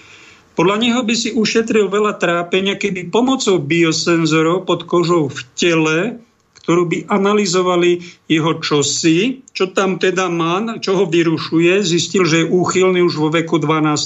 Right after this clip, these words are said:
trinásť rokov. Asi tak, že by bol od malička zvnútra monitorovaný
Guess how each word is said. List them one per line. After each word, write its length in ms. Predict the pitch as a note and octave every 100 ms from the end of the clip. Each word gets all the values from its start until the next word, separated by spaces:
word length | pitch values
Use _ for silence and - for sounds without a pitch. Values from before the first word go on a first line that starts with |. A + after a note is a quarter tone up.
| -
trinásť 380 | D#3 D3+ D#3 D3 D#3
rokov. 640 | F#3 - E3+ D3 B2+ A#2+ B2 - - - _ -
Asi 400 | D#3+ C#3 D#3 D3+
tak, 400 | D3+ E3 G#3 G#3
že 160 | D#3 E3
by 160 | E3
bol 240 | E3 F3 D#3
od 0 |
malička 560 | D#3+ D#3+ E3 - E3
zvnútra 800 | D#3 D#3+ E3 F3 G3 C4 - G3+ F3+
monitorovaný 1300 | D#3+ D#3 D#3+ D#3+ D#3+ D#3+ D#3+ D#3+ E3+ E3+ F#3 A#3+